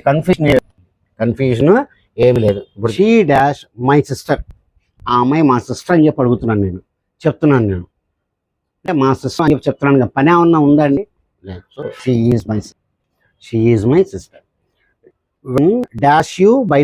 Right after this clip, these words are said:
the book? నువ్వు పుస్తకం ఎప్పుడు కొన్నావు అంటున్నా. కొన్నాను అనేది పని. So when did you meet him? When did you meet him అనేది మనం ఇక్కడ రాస్తా ఉంటాం అనమాట. కాబట్టి మనకి ఈ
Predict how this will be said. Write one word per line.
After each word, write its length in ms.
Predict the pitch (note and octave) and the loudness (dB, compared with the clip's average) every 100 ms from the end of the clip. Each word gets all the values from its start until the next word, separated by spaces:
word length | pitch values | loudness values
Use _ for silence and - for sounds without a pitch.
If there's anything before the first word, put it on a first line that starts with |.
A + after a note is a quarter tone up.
| C#3+ | 2
the 60 | A2+ | 0
book? 140 | G#2+ A#2+ | -4 -2
నువ్వు 160 | D3 - | -2 -2
పుస్తకం 240 | D3+ - F#3 | -4 -2 -2
ఎప్పుడు 160 | - F3+ | 0 -2
కొన్నావు 260 | A3 D3+ A3+ | 0 0 0
అంటున్నా. 180 | A#2 A2+ _ _ _ - | -2 -6 _ _ _ -2
కొన్నాను 580 | D3 E3 D#3+ D#3+ D#3+ F#3 D3+ | 2 2 2 2 2 2 2
అనేది 240 | D3 D#3 - C#3+ | 2 0 0 2
పని. 200 | C#3 G#2 _ _ _ _ _ _ - | 2 0 _ _ _ _ _ _ -6
So 80 | G#2+ A2 | 0 2
when 180 | A2+ A#2+ B2 | 2 2 2
did 160 | A2+ F#2 A#2 | 0 0 0
you 80 | A#2 A2+ | 2 2
meet 200 | A2 - - | -2 -4 -2
him? 160 | C3 C3+ C3 A2+ F#2+ F2+ _ _ _ _ _ _ - A2+ | 2 4 2 0 -2 -8 _ _ _ _ _ _ -4 0
When 140 | A#2 A#2+ | 0 0
did 120 | F#2 B2 | 0 2
you 100 | G#3 - - _ _ _ - | 4 2 -4 _ _ _ -14
meet 120 | - A#2 | -6 0
him 140 | A#2+ A2+ G2+ G#2+ | 2 0 -2 -2
అనేది 220 | A2 G#2+ G#2 | 0 0 0
మనం 140 | G#2+ G#2 | -2 -2
ఇక్కడ 140 | B2 G3 B3 _ _ _ - | 0 0 -2 _ _ _ -4
రాస్తా 240 | A2 - C3 | -4 -2 -2
ఉంటాం 160 | A2 G2+ | 0 0
అనమాట. 220 | G2 F#2 F2 _ _ - | -4 -6 -12 _ _ -2
కాబట్టి 220 | C#3+ D#3 D3 | 0 2 2
మనకి 240 | C3 A#2+ A#2+ B2 _ | 2 0 0 -2 _
ఈ 20 | - | -2